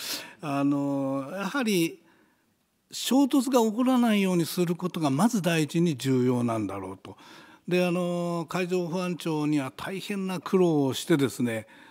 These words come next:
その、いわばまさに抑止的効果、こういうことをですね、果たしていただいているわけで、とりあえず、まずは、あ、そういう、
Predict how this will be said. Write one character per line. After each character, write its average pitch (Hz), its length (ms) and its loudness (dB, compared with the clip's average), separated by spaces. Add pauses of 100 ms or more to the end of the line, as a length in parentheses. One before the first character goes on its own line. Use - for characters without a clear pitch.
(100)
そ - 220 -4
の、 120 180 -2
い 131 80 -2
わ 135 80 -4
ば 104 220 -8 (140)
ま 131 120 -4
さ 120 140 -8
に 104 100 -8
抑 110 160 -8
止 - 180 -4
的 113 180 -8
効 107 220 -12
果、 156 220 -12 (300)
こ 151 140 -4
う 151 60 0
い 143 80 2
う 143 80 -2
こ 147 140 -6
と 180 200 2
を 139 40 2
で 95 120 -12
す - 120 -6
ね、 123 240 -2 (220)
果 123 100 -8
た 185 160 4
し - 60 -8
て 139 100 0
い 117 100 0
た 139 140 -4
だ 143 160 0
い 135 80 0
て 147 120 -2
い 135 80 2
る 139 100 0
わ 147 160 0
け 110 120 -6
で、 110 280 -4 (480)
と 175 100 2
り 254 140 8
あ 277 80 8
え 254 80 6
ず、 180 240 2 (180)
ま 180 220 4
ず 208 120 2
は、 170 300 2 (460)
あ、 117 400 -4
そ 131 200 -6
う 127 60 0
い 123 120 0
う、 120 240 -2